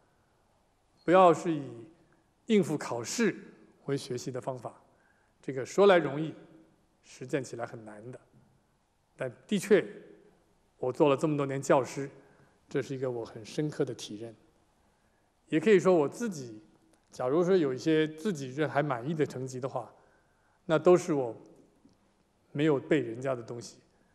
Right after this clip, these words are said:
都是我没有为了应付考试而得出来的结果。应付考试东西，考了可能就忘了。背人家东西，至多是跟人家一样，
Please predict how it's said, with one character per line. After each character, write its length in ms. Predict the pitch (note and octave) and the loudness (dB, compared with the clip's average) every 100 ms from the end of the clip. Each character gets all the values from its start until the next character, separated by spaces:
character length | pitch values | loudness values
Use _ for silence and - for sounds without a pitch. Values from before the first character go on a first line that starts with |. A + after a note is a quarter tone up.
| _ _ _ _ | _ _ _ _
都 160 | F#3 F3+ | 8 8
是 120 | F#3 | 6
我 280 | C#3+ A#2 A2+ | 2 0 -6
没 120 | A#2+ D#3 | -2 0
有 100 | C#3 | 2
为 140 | D3 | 0
了 100 | C3+ | -2
应 160 | D#3 C#3+ | -4 -6
付 100 | B2+ | -8
考 220 | A#2 G2+ | -10 -12
试 300 | - D3+ G#2 - _ _ | -8 -8 -8 -18 _ _
而 140 | - B2 | -8 -6
得 160 | B2 | -6
出 120 | - | -6
来 80 | B2 | -6
的 80 | A#2 | -8
结 200 | - A2+ | -10 -12
果。 120 | A2 - _ _ _ _ _ _ _ - | -14 -16 _ _ _ _ _ _ _ 2
应 120 | G#3 | 2
付 120 | F#3 | 4
考 160 | C#3+ A#2+ | 0 0
试 120 | D#3+ | 0
东 160 | D3+ | 0
西， 240 | C#3 C#3+ D3 - _ _ _ _ _ _ - | -2 -6 -10 -16 _ _ _ _ _ _ -18
考 180 | - | -8
了 80 | A#2+ | -6
可 80 | C3 | -6
能 160 | A#2 A#2+ | -10 -10
就 100 | B2+ | -8
忘 180 | C3+ | -8
了。 80 | G#2 - _ _ _ _ _ _ _ _ _ _ - | -10 -20 _ _ _ _ _ _ _ _ _ _ 10
背 160 | G3+ | 12
人 140 | D#3 F3+ | 12 6
家 100 | F3+ | 4
东 180 | F3 | 4
西， 440 | E3+ F3 E3+ - - - - | 0 -2 -6 -8 -20 -20 -6
至 160 | A3+ | 2
多 220 | F3+ G3 | 8 10
是 360 | F#3+ F#3 C#3 A#2+ - - _ _ _ - | 10 4 -2 -4 -14 -20 _ _ _ -4
跟 120 | D#3 | -2
人 120 | C#3+ | -2
家 100 | C#3 | -4
一 140 | B2+ | -6
样， 120 | C3 | -6